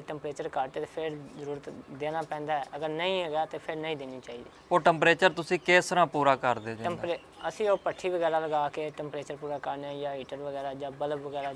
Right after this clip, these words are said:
Speaker 1: جس طرح موقع دی سردی دی نسبت دے، نسبت ہے، سردی دی نسبت دیکھ کے ٹمپریچر جنہ رکھنا چاہنے انہاں کر لیدا۔
Speaker 2: تے اینوں فیڈ کیڑی تسی پاندے جے؟
Speaker 1: اے، کوثر فیڈ بھی یوز کرنے آ،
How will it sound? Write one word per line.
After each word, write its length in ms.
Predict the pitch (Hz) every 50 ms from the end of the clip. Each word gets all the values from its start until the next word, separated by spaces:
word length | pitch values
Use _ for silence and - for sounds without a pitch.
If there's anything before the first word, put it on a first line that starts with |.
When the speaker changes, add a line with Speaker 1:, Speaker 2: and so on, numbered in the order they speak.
| 135
Speaker 1:
جس 220 | 147 156 160 156 -
طرح 200 | - 160 156 156
موقع 300 | 151 147 147 139 - 151
دی 120 | 147 147 139 -
سردی 280 | 175 160 151 165 175
دی 100 | 165 170
نسبت 380 | 165 160 151 - 151 151 147 143
دے، 240 | 156 147 147 139 135 - - - - - - - - - - - - - 156 - - 160 156 170 175 185 190 190 185
نسبت 460 | 175 175 180 170 - 170 175 165 -
ہے، 40 | 156
سردی 280 | - - 156 147 165 170
دی 80 | 165
نسبت 380 | 160 147 135 - 135 131 - - 131
دیکھ 220 | 135 127 123 -
کے 40 | - - - 180 139 120 - - - - - - - -
ٹمپریچر 360 | - 165 151 160 156 - 175
جنہ 240 | 160 147 151 151 156
رکھنا 320 | 151 147 127 - 156 143
چاہنے 280 | 139 - 147 147 147 147
انہاں 220 | 143 139 143 143
کر 160 | 135 - 127 127
لیدا۔ 220 | 127 123 127 139 - - - - - - - - - - - - - - - - - - - - - -
Speaker 2:
تے 480 | 180 175 175 175 175 175 175 175 180 -
اینوں 240 | - 190 190 196 196 - -
فیڈ 360 | - - 160 170 185 185 185
کیڑی 240 | 190 190 196 180 185
تسی 240 | 156 160 143 147 147
پاندے 400 | - - 135 127 120 117 110 113
جے؟ 460 | 113 113 131 - - - - - 156
Speaker 1:
اے، 120 | 156 156 147
کوثر 300 | - 165 170 160 - 214 -
فیڈ 180 | 220 208 202
بھی 80 | 202 208
یوز 180 | 190 185 180 175
کرنے 340 | 180 - 185 180 175 180 175
آ، 80 | 175